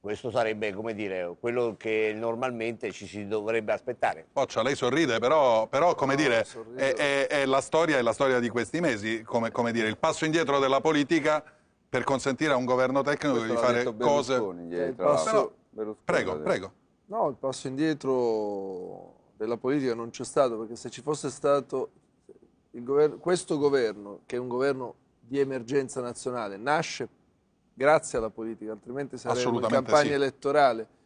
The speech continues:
Speaker 3: e nasce grazie alla politica semplicemente perché nessuna delle coalizioni rimaste sul campo,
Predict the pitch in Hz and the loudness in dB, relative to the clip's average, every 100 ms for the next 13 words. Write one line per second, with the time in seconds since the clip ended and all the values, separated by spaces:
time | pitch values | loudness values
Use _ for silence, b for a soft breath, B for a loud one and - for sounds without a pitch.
0 | _ _ _ _ _ - 123 151 180 160 | _ _ _ _ _ -6 -4 2 4 4
1 | - 135 160 165 - 143 139 160 185 175 | 0 2 6 4 4 0 2 0 -2 -2
2 | 151 135 110 - - 123 135 127 143 147 | -2 0 -2 -8 -10 -10 -8 -6 -4 -2
3 | 156 135 127 - 135 127 - 123 127 139 | -4 -4 -6 -4 -4 -4 -6 -12 -6 -6
4 | - - - 175 139 123 113 101 _ _ | -8 -10 -6 -4 -4 -6 -8 -10 _ _
5 | _ _ 127 139 135 123 - 123 127 - | _ _ 0 2 2 -2 -4 -4 -6 -6
6 | 147 139 117 113 127 135 123 117 131 113 | -2 -2 -4 -10 -4 -4 -6 -12 -12 -6
7 | 131 101 95 - 120 | -4 -4 -6 -8 -8